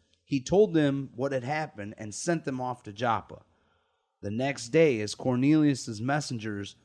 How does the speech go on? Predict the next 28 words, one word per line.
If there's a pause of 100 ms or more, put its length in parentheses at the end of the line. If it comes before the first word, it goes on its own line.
were
nearing
the
town, (360)
Peter
went
up
on
the
flat
roof
to
pray. (540)
It
was
about
noon, (540)
and
he
was (100)
hungry. (800)
But
while
a
meal
was
being
prepared,